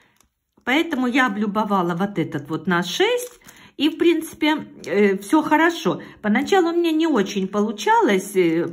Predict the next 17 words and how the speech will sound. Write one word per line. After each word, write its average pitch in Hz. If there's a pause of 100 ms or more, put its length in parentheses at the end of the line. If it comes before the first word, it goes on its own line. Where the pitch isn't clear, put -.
(120)
приложить 196
так 156
ровно. 320 (420)
Э, 160
надо 190
было 175
чаще 202
пододвигать. 208 (280)
Ну, 359
это 302
все -
дело 240
практики. 196 (1120)
Если 214
вы 202
немножко 196
поработаете, 214